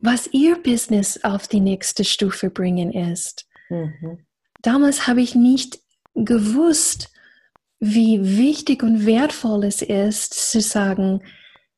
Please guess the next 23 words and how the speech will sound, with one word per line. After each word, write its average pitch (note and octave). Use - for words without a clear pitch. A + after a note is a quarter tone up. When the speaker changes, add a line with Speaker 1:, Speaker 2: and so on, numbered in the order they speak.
Speaker 1:
"Hier A3+
ist A3+
mein G3+
Gold C#4
Nugget, F#3+
Nugget, G3
aber F#3+
du D4
hast A#3+
eine G3
Goldgrube." F3+
Und G#3
das, A3
das, -
wo A3
du A#3
hinge-, B3+
hingedeutet G#3+
hast, -
Lea, F#3
zum G3
Beginnen D4
hinzuspüren G#3+